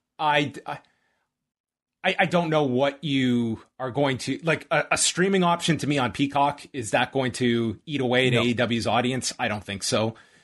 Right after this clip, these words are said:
Speaker 1: So I don't see that happening in the short term, but that was, um, I remember when, when the story first broke, like, that was Cody Rhodes' reaction, was that they expect probably something else will end up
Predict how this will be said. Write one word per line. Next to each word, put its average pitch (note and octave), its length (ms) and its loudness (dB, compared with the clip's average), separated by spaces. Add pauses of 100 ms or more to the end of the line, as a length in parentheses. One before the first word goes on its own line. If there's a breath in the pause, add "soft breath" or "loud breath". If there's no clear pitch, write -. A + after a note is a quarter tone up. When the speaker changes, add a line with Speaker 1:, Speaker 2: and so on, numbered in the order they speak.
Speaker 1:
So G#2 640 0
I E3+ 100 2
don't F3 220 0
see F3 120 2
that C3+ 160 2
happening B2+ 400 0
in A#2+ 80 -2
the G#2 60 -4
short C#3 320 -2
term, G2+ 280 -8
but A#2 220 -6
that E3 200 2
was, G#3 240 0 (320 loud breath)
um, C3 440 0 (680)
I B2 40 -8
remember C#3 300 2
when, D3+ 200 2
when D3 180 2
the C3 80 0
story D3+ 360 0
first D3 380 0
broke, G3 300 0
like, A2+ 160 -2
that F3+ 160 2
was G3+ 100 0
Cody E3+ 260 2
Rhodes' D3+ 340 0
reaction, G#2+ 460 -2
was A#2+ 440 0 (100)
that - 180 -14 (180)
they C3+ 260 -2
expect - 520 -2
probably F3 280 2
something F3+ 320 2
else G3 200 2
will A#2 120 0
end G2+ 160 -4
up G2+ 160 -6